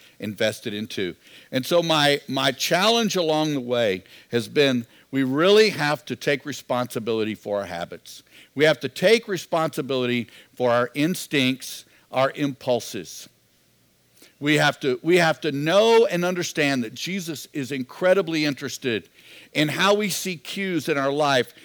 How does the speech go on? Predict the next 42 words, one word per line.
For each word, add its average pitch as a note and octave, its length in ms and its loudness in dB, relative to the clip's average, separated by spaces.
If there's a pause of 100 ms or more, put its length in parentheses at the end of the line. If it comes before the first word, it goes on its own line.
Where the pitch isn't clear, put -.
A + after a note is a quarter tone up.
(160)
That's, F#3+ 340 -4
that's E3+ 220 -2
the F3 100 -2
challenge G3 480 -2
of C#3+ 100 -4
how D#3+ 160 2
we F#3 140 -2
see G3 220 -2
a F#3 60 2
bad F3 360 2
day, F3+ 340 4 (800)
how C#3+ 160 4
we F3 120 0
see G3+ 220 -2
reversals, F3+ 680 2
how E3 160 2
we F#3 100 2
see F#3 220 -6
struggles. D#3+ 680 2 (300)
Jesus G3+ 520 -2
says, E3 360 2
"In B3 300 2
this, G3+ 300 4
there F3+ 180 0
is D3 200 -4
opportunity G#3+ 760 -4
for D#3 200 -4
life. D3+ 420 0 (220)
In A#3 220 8
this, A3 200 4
there F#3 180 2
is D#3 200 -4
opportunity A3 680 0
for D3+ 220 0
my F3 380 0
revelation, C3+ 800 0 (1400)
for F3 140 0
your F#3+ 320 2
deliverance, E3+ 640 0
for D#3 160 -8
your G3+ 300 2
transformation, C#3 1040 -2